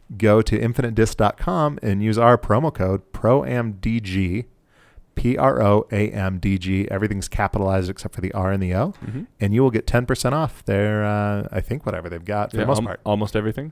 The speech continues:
Speaker 1: Yeah, I don't
Speaker 2: But
Speaker 1: think, like, the super discounted, like, mystery boxes and stuff.
Speaker 2: Yeah.
Speaker 1: I don't think, but
Speaker 2: Yeah.
Speaker 1: eh, well, pretty much whatever else, yeah. So,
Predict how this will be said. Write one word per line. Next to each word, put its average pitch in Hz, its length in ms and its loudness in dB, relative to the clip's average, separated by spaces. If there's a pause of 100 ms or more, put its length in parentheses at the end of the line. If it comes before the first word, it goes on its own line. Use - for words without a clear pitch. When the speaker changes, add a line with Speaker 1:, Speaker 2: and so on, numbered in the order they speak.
(140)
Speaker 1:
Yeah, 107 220 2 (280)
I 110 460 4 (1040)
don't 135 180 10
Speaker 2:
But - 20 -6
Speaker 1:
think, 131 380 -6
like, 101 200 2
the 101 80 2
super 123 340 4
discounted, 104 320 2
like, 98 140 -2
mystery 104 240 2
boxes 110 340 2
and 104 80 0
stuff. 98 200 2
Speaker 2:
Yeah. 104 40 2
Speaker 1:
I - 40 2
don't 107 180 0
think, 110 260 -4
but - 140 0
Speaker 2:
Yeah. - 720 -10
Speaker 1:
eh, - 60 -4
well, 104 220 0
pretty 147 180 0
much 107 200 -2
whatever 92 300 0
else, 78 180 -8
yeah. - 120 -12 (160)
So, 95 300 -2